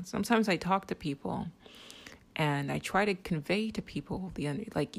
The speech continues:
the importance of detaching attachments to the physical form. Like, somebody on my TikTok commented about physically traveling through time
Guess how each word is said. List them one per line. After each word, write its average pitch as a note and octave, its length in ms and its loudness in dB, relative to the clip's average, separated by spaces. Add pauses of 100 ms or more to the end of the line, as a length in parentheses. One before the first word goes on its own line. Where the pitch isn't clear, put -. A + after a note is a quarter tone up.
(120)
the - 260 -2
importance D3+ 680 0
of - 220 -2
detaching F#3 920 -2 (2000)
attachments E3+ 1000 2 (440)
to D#3+ 180 4
the C#3 100 2
physical D3+ 500 -2
form. D3 540 -4 (1500)
Like, F#3 100 -2
somebody F#3+ 420 6
on D3 320 4
my C#3 140 2
TikTok - 520 -4
commented D#3 640 -2 (540)
about D#3 500 -2 (200)
physically E3 680 2
traveling C#3+ 720 0
through C#3 300 0
time - 460 -4